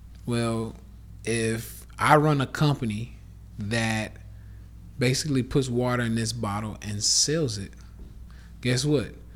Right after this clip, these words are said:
The people who are just filling the bottle up, you don't have much responsibility.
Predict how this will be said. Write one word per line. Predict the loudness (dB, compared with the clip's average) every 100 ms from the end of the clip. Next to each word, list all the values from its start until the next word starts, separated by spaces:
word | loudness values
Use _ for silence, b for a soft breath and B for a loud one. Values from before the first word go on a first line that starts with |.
| B B B B B -10
The | -6
people | 4 4 6
who | 4 4
are | 4
just | 4 4 4
filling | 4 4 2
the |
bottle | 2 2 2 2 2
up, | 0 -6 -12 2
you | 6
don't | 8
have | 6 4
much | 2 2 0 -4 -8 -16 -18 -8
responsibility. | 0 0 2 2 2 0 0 0 -2 -8